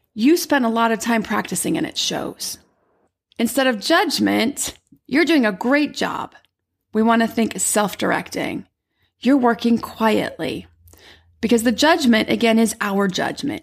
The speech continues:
that he's doing a great job. Self-directing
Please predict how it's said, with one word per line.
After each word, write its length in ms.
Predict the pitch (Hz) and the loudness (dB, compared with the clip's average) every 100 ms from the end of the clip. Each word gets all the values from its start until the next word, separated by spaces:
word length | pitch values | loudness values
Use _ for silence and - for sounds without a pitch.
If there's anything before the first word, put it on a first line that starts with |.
| _ 190 | _ -4
that 240 | 208 - | -2 -2
he's 200 | 190 185 | -2 -2
doing 240 | 170 170 | -2 -2
a 60 | 180 | -4
great 260 | - - - | -6 -8 -4
job. 440 | - - 98 - _ _ _ | -4 -4 -8 -16 _ _ _
Self-directing 1200 | - 226 226 - 226 220 294 - - 208 - 214 | -4 0 0 0 0 4 2 2 0 2 2 0